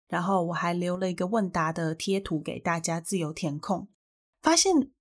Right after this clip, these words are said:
嗯，大家的答案都还蛮有意思的，所以就想要来跟大家分享一下。呃，有回复的人，他们的答案里面包含种族、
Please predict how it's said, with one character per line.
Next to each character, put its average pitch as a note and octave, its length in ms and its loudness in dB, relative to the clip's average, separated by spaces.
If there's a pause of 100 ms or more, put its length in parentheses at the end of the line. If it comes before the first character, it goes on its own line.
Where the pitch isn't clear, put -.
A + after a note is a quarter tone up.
嗯， B3 180 8 (320)
大 F#4 160 0
家 F4+ 200 6
的 C4 340 6
答 A#3+ 200 4
案 C4+ 260 8
都 C#4 120 8
还 A#3 380 4
蛮 G#3+ 380 6
有 G#3 240 6
意 A3 200 2
思 F#3+ 220 0
的， D#3+ 240 0
所 - 180 0
以 F3+ 60 0
就 G3+ 100 0
想 F#3+ 220 4
要 G3 160 2
来 F3 160 -2
跟 F3 180 -2
大 F#3 160 4
家 F#3 200 0
分 F#3 240 0
享 F#3 320 4
一 D3+ 80 -2
下。 - 320 -2 (320)
呃， G#3+ 260 2
有 G3+ 180 2
回 G#3+ 160 4
复 A3 200 2
的 A3 120 4
人， F3 160 0
他 G#3 160 -2
们 F#3+ 140 -2
的 F3+ 100 -2
答 E3+ 260 -4
案 F#3+ 340 -2
里 E3 120 -4
面 F#3 240 -4
包 F3 280 0
含 E3+ 340 -4
种 E3 320 0
族、 F3+ 560 -2